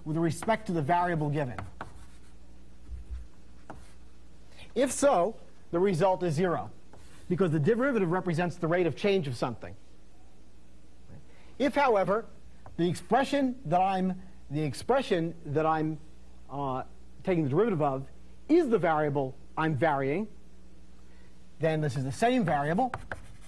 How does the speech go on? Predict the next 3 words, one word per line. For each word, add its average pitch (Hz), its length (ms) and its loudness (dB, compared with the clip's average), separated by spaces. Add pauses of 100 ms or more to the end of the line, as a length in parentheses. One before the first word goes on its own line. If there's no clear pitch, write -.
(3750)
the 135 100 -2
expression 151 680 0 (1400)
var, 143 460 2